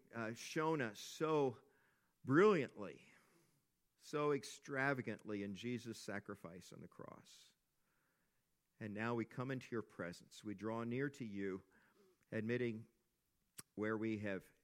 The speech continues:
have slipped away or forgotten you or ignored you. But also, Lord, rejoicing the re-, relationship that you've given us through Christ. But you've already given us victory in Christ,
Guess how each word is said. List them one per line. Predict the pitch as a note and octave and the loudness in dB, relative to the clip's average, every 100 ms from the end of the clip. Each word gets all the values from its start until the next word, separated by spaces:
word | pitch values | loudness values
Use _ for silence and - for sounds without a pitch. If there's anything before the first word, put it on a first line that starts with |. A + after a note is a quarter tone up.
| F#2 | -10
have | F2 | -10
slipped | - C3 C3+ - | -8 -2 -2 -2
away | A2 A2 A2 A2+ G#2+ _ _ _ _ _ - | 0 4 4 0 -4 _ _ _ _ _ -6
or | A2 G#2+ G#2 G2+ - | 2 4 4 0 -6
forgotten | G#2 A#2 B2+ A#2+ | 0 2 2 2
you | A2 A#2 | 2 4
or | |
ignored | G2+ G2 A#2+ A#2+ | 2 2 2 2
you. | A2 A#2 A#2+ - _ - - - _ _ _ - | 2 0 0 -8 _ -20 -20 -20 _ _ _ 0
But | C#3 | 4
also, | E3 E3+ D#3+ | 6 6 4
Lord, | C3+ C#3 B2+ | 4 4 4
rejoicing | A#2+ A#2+ B2 B2+ - A2+ A2 | 0 2 2 2 0 -4 -2
the | G#2+ | 0
re-, | G#2+ A#2 A#2 - | 2 2 2 -2
relationship | A#2+ B2 - A2+ - A2 | 2 2 0 -8 -4 -4
that | G#2+ A2+ | -4 -4
you've | F#2 | -2
given | A#2 A2 | -2 -2
us | G2+ G2 | -6 -8
through | G2+ F2+ | -12 -10
Christ. | G2+ F#2+ F#2+ G2 | -6 -6 -6 -10
But | B2 | -8
you've | A#2 A#2+ G#2+ | -2 -2 0
already | B2 D3 C#3+ B2 A#2 _ _ _ _ - | 0 2 2 0 -4 _ _ _ _ -8
given | A2+ D#3 D#3+ C#3 | 6 6 8 6
us | A#2 - | 2 0
victory | G2 B2+ C3 A2+ G#2 | 2 2 2 -2 -2
in | G2 | -2
Christ, | - F2+ F2+ E2 - - | -6 -8 -8 -8 -14 -14